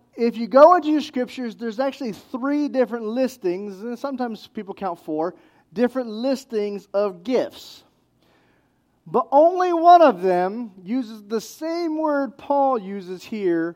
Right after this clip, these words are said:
for gifts. And they're all Paul's writings. So he uses this different word,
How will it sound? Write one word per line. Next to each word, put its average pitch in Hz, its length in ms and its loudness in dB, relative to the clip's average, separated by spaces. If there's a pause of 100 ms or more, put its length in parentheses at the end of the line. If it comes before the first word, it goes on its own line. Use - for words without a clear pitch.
(160)
for 220 220 -10
gifts. 196 440 -4
And 170 120 -12
they're 226 80 -6
all 359 320 2
Paul's 285 440 4
writings. 247 720 0 (1900)
So - 180 -4
he 247 120 0
uses 285 480 0
this 254 200 -6
different 254 460 -2
word, 214 400 -2